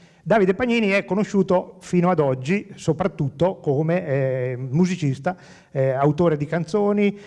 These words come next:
eh, cantautore, cantante, produttore, insomma quello lì è il tuo mondo.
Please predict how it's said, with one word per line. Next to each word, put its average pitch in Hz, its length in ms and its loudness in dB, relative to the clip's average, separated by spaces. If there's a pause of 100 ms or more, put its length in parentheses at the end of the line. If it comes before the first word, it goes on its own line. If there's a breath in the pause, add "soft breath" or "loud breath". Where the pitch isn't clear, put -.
(100)
eh, 131 400 2
cantautore, 180 840 0
cantante, 165 600 -2
produttore, 156 1080 0
insomma 170 360 -2 (200)
quello 254 280 2
lì 226 280 4
è 214 100 -4
il 180 200 2
tuo 170 180 2
mondo. 135 520 -2